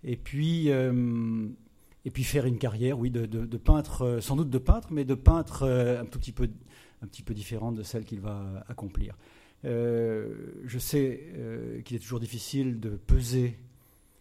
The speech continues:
le poids exact, euh, des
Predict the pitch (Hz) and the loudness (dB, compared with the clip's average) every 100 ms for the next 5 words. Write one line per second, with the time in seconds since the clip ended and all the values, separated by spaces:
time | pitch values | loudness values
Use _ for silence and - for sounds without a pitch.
0 | _ _ _ _ _ _ - - 127 - | _ _ _ _ _ _ -8 -6 -2 4
1 | 127 127 123 120 131 110 120 123 127 - | 4 4 0 -2 -4 -4 0 0 -2 -8
2 | - 117 110 107 110 107 | -8 -4 -4 -4 -4 -4